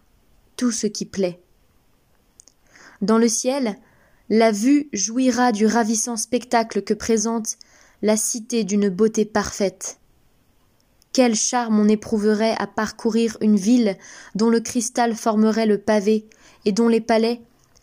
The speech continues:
tous d'argent, seraient garnis de lambris d'or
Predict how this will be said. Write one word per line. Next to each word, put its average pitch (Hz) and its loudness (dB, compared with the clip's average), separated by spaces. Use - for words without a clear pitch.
tous 247 -2
d'argent, 220 -2
seraient 233 0
garnis 233 2
de 214 2
lambris 220 2
d'or 214 0